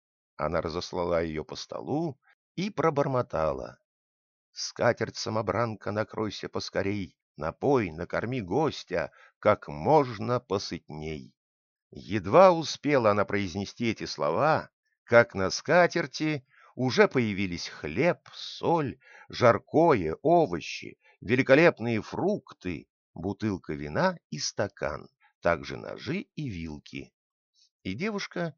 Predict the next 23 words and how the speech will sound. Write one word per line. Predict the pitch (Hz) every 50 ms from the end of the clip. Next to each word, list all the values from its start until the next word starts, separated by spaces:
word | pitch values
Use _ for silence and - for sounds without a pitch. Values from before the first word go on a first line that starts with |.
| _ _ - - _
пригласила | - - 131 120 139 139 139 - 247 247 220 196
гостя | 117 92 117 165 156 - - - 147 139
откушать. | - - 139 131 - _ - 80 78 69 - - 62 - _ _ - - - _ _ _ _ _ _ _ _ _ _ _ _
Голодный | - 82 71 69 73 101 143 190 208 185 196 202 190
мореплаватель | 185 185 175 175 - - 113 131 151 156 147 139 - 147 139
не | 139 180 185 208
заставил | 185 180 180 - - - - 92 87 85 82 78
просить | - 80 - 76 - - 82 80 -
себя | - 80 78 80
дважды | 80 82 80 78 78 76 69 65 85 82 80 - _ _ _ _ _ _
и | - 123 131
принялся | - 135 143 139 139 139 131 - - 143 135 120
за | - 113
еду | 98 92 98 92 107 175 220 220 208 - - _ _ _ _ _
безо | - - 117 107 92 113
всякого | 98 - - - 151 131 - 117 95 92
стеснения. | - - - 80 - - - 78 78 76 73 73 73 71 73 76 73 _ _ _ _ _ _ _ _ _
Все | - - - - 117 151 185 165
было | 127 120 127 120
ему | 113 107 107 101 98
так | - _ - 170 143 - - _
по | - 92
вкусу, | 95 - - _ 208 208 180 - - - 76 65 -